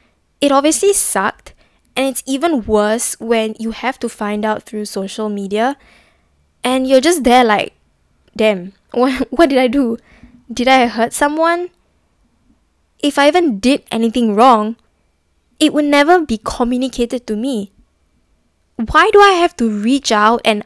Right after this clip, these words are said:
ask, "Hey, what's wrong?" Only for the response to be, "Huh, you didn't do anything."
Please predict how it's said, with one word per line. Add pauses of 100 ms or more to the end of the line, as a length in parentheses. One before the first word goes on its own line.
ask, (420)
"Hey,
what's
wrong?" (420)
Only
for
the
response
to
be, (100)
"Huh,
you
didn't
do
anything."